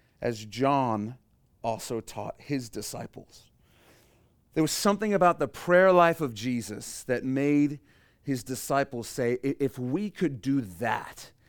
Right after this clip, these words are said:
if we could pray like Jesus prays, if we could have a prayer life like Jesus have, has, man, anything would be possible for us."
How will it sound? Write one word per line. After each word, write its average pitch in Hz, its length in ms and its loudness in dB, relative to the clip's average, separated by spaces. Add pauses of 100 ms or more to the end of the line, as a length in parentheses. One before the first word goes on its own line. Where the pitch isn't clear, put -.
(220)
if - 160 -4
we 160 180 -4
could - 300 -4
pray 170 580 2
like 120 360 2
Jesus 120 640 -4
prays, - 720 -12 (360)
if - 160 -2
we 196 80 0
could 185 120 2
have 160 100 4
a 147 80 0
prayer 180 400 2
life 127 320 2
like 131 240 2
Jesus 123 380 -4
have, 104 240 -8 (240)
has, 127 320 -12
man, 143 260 -6 (160)
anything 156 640 0
would 127 100 -2
be 123 120 -4
possible 110 560 -10
for 107 180 -8
us." - 320 -16